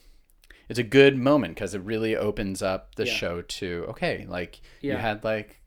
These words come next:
Speaker 1: just this family guy, and he,
Speaker 2: Right.
Speaker 1: this is, uh, he passed out.
Speaker 2: Yeah.
Speaker 1: Uh, oh, but he's extremely violent.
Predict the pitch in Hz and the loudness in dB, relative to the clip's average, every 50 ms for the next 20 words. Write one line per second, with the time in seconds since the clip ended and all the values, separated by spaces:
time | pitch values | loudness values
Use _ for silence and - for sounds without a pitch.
0 | - - - - 151 - - 160 160 - - 175 180 175 151 113 85 85 85 78 | -20 -20 -20 -18 -16 -12 -10 -10 -8 -6 -6 -4 -2 -2 -2 -2 -4 -4 -4 -4
1 | 76 76 76 78 82 127 139 135 131 131 - _ _ - 139 135 - - 151 143 | -4 -6 -8 -8 -8 -6 -4 -4 -6 -6 -10 _ _ -8 -8 -6 -6 -6 -8 -8
2 | 139 - - - 156 151 151 156 151 147 - - 156 - - - 170 156 - - | -8 -8 -6 -4 -2 -2 0 -2 -2 -4 -6 -8 -8 -6 -4 -4 -4 -4 -4 -4
3 | - 180 147 101 82 - - - - - _ _ _ _ - - _ _ _ - | -2 0 0 2 0 -2 -4 -8 -20 -20 _ _ _ _ -20 -20 _ _ _ -10
4 | 120 110 135 131 135 131 131 131 131 135 131 135 139 - - 202 208 185 127 87 | -6 -2 0 0 2 2 2 2 2 0 0 -2 -4 0 4 6 6 8 6 4
5 | - - - - - - - 151 143 135 131 - - - - 160 151 151 160 - | -2 -8 -18 -20 -12 2 6 8 8 8 8 4 -2 -8 -6 -4 -2 -2 -4 -4
6 | - - - - - 135 143 151 156 156 151 151 143 131 117 117 110 120 123 107 | -4 -8 -6 -4 0 2 2 4 4 2 2 2 2 2 2 2 2 0 0 0
7 | 90 82 - - - - - | -2 -6 -10 -12 -16 -20 -20